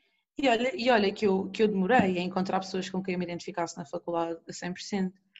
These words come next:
Se calhar até há mais pessoas com quem eu me posso identificar, mas também, eu sinto também às vezes há pessoas com, com as quais eu não dei essa abertura, porque eu comecei a fechar-me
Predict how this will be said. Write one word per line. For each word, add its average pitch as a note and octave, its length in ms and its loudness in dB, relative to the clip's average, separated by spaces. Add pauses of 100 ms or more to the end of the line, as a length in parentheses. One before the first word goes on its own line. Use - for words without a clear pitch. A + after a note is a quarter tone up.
(360)
Se - 60 -12
calhar G3+ 220 8
até G#3 160 6
há G#3 100 8
mais G#3 220 4
pessoas G3+ 400 -2
com F#3+ 160 -6
quem G3 100 2
eu G3 40 4
me F#3+ 60 2
posso G3 220 2
identificar, G3 380 2
mas G3 140 0
também, G3 360 0 (300)
eu F#3+ 80 0
sinto G#3 240 -2
também G3+ 180 2
às F#3+ 120 2
vezes F#3+ 180 0
há F#3+ 80 6
pessoas F#3+ 240 -6
com, G3 200 -2
com F#3 360 -4
as F#3 120 -8
quais F3+ 200 -2
eu F#3 60 -2
não F#3+ 100 4
dei F#3 100 2
essa F3+ 160 -4
abertura, E3+ 560 -6 (380)
porque F3 220 -4
eu F#3+ 60 4
comecei G3 300 0
a F#3+ 40 -2
fechar-me F3+ 400 2